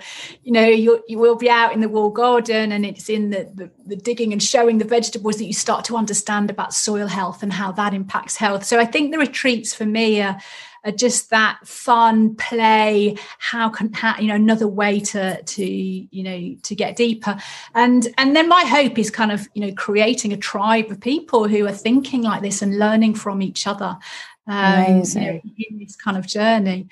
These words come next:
Speaker 2: Oh, wow.
Speaker 1: Yeah, it's great.
Speaker 2: That's amazing. So kind of, I mean,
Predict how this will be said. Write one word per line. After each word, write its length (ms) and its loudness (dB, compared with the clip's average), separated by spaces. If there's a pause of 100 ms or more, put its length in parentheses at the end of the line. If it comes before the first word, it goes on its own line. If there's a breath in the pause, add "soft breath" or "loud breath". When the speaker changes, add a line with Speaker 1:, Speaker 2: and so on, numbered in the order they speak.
(840 loud breath)
Speaker 2:
Oh, 260 -2
wow. 120 -2
Speaker 1:
Yeah, 220 6
it's 100 -10
great. 400 -20 (400)
Speaker 2:
That's 340 4
amazing. 500 4
So 460 4 (200)
kind 420 2 (100)
of, 140 -8 (480)
I 80 -2
mean, 460 0